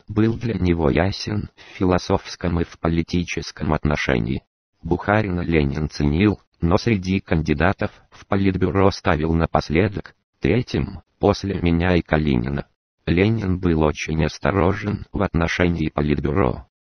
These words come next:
Не поднимал авторитет, а приближал, не отталкивал, но показывал, что надеяться на этого человека нельзя.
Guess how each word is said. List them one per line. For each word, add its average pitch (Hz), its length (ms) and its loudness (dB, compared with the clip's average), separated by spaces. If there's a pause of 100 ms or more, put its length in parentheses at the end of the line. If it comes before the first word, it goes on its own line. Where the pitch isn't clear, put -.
(120)
Не 85 160 2
поднимал 87 600 2
авторитет, 80 760 -2 (180)
а 98 140 2
приближал, 85 720 0 (180)
не 85 180 2
отталкивал, 90 720 0 (200)
но 69 180 2
показывал, 82 760 0 (180)
что - 260 -2
надеяться 98 840 0
на 104 200 4
этого 87 380 0
человека 82 640 0
нельзя. 69 580 0